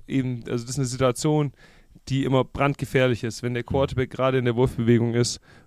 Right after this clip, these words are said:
Speaker 1: und, äh, der, der Pass-Rusher, die Defensive Ends, dann mit ihren Armen oder, oder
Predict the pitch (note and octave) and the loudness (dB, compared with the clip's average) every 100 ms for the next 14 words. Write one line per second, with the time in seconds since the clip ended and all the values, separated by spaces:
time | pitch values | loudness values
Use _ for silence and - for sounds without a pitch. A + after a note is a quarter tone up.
0 | - B2 A#2 A2+ A2 A#2+ A2+ A2+ A2+ B2 | 0 4 4 2 2 4 6 4 2 2
1 | A#2+ A2 - A#2 - - C3 B2+ - B2 | 2 0 0 -2 0 2 4 2 2 0
2 | A#2+ A#2+ A2+ A#2+ B2+ A#2+ A#2 A#2 - B2 | 2 0 0 -2 -2 -2 -4 -6 -4 -2
3 | A#2+ - - - - - B2+ B2 C3 B2+ | -4 -6 -16 -20 -10 4 6 6 4 2
4 | - B2 C3+ C#3+ C#3 C3 A#2+ A2 A2+ | 2 4 6 6 6 6 4 4 2